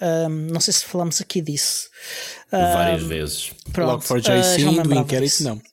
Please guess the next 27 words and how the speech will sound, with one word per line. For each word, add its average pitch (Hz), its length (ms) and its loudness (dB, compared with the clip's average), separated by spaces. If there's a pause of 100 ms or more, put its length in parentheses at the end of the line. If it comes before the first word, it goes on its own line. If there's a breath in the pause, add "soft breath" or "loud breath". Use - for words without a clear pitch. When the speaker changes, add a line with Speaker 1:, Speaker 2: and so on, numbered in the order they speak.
(260)
Speaker 1:
Sim. - 180 -2
Speaker 3:
Mas 160 140 -2
o 107 40 -6
inquérito 104 320 -2
é - 20 -2
recente 113 300 0
também, 123 340 2
Speaker 1:
Pronto, 98 240 -2
Speaker 3:
não 214 120 -4
é? 220 80 -6
Speaker 1:
do, 190 120 -2
do, 196 440 -4 (240)
sim, - 160 2
o 175 80 0
inquérito 170 440 -2
é 165 40 -6
recente. - 420 -6 (460 loud breath)
Ah, 170 280 2 (100)
eu 208 500 -8
tô, - 120 -4 (320)
queria 175 240 2 (120)
falar, 190 300 0
eu 208 100 -2
estava 175 220 -2
a - 20 -8
referir 220 340 -2
a, - 20 -2